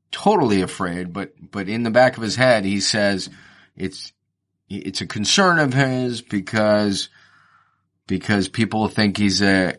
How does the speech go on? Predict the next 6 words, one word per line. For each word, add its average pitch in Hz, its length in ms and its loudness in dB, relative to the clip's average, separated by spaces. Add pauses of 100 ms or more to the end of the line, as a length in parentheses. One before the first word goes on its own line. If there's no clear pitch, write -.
air 98 220 0
quotes, 90 420 -2
dumb 90 460 0
surfer." 85 560 -2 (2000)
Um, 90 640 -2 (720)
and 98 500 2